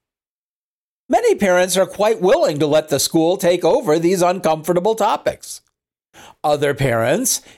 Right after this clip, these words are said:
exhibiting the lack of morality associated with the sexual revolution, actually agree with the schools. Traditionally minded parents willing to engage in fighting the process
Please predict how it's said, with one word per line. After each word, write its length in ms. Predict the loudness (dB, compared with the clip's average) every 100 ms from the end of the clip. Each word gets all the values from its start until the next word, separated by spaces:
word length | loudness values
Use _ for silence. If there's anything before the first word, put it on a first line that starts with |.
| _
exhibiting 580 | -6 -2 -2 -2 -2 0
the 80 | -2
lack 400 | 0 0 0 0
of 140 | -2
morality 680 | 0 0 0 0 0 2 0
associated 720 | 0 0 0 0 -2 -2 0
with 160 | -2 -2
the 80 |
sexual 420 | -2 0 -2 -2 0
revolution, 800 | 0 0 -2 0 -2 -2 -4 -6 -12 -20 _
actually 560 | -8 -6 -2 0 2 2
agree 340 | 0 0 0
with 220 | 0 0 0
the 80 |
schools. 760 | -4 0 0 0 -2 -6 -10 -10 _ _ _ _ _ _ _ _ _
Traditionally 880 | -4 -4 0 0 0 0 0 2 0
minded 560 | 0 0 0 0 -4 -2
parents 500 | -2 2 0 -2 -2
willing 380 | 0 2 0 0
to 160 | 2
engage 640 | 2 0 0 2 2 2 0
in 140 | -2
fighting 440 | -2 0 2 0 0
the 100 | -2
process 720 | 0 0 0 0 -2 -2 -8